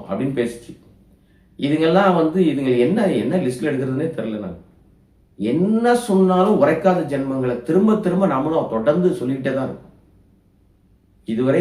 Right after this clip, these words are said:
எதிர்வினை ஆற்றாத, ஒரு வாய் திறக்காத பயந்தாங்கொள்ளி, தொட நடுங்கி பதுங்கி இருக்கிற ப-, பனையூர் பண்ணையாரு, வீட்டுக்குள்ள போய் பதுங்கிட்ட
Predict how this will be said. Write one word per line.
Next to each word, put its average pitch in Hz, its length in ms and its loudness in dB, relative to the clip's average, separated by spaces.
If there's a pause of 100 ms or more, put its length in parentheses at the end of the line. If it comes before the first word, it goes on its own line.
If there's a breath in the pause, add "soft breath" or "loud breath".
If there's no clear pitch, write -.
எதிர்வினை 147 400 0
ஆற்றாத, 131 460 0 (320)
ஒரு 151 180 2 (160)
வாய் 170 240 4 (100)
திறக்காத 147 460 2 (600)
பயந்தாங்கொள்ளி, 143 640 0
தொட 135 200 -2 (100)
நடுங்கி 127 400 0 (1500)
பதுங்கி 170 320 4
இருக்கிற 135 300 2 (340)
ப-, 107 460 0 (160)
பனையூர் 147 480 2 (280)
பண்ணையாரு, 131 460 2 (580)
வீட்டுக்குள்ள 156 340 4
போய் 147 220 0
பதுங்கிட்ட 131 440 2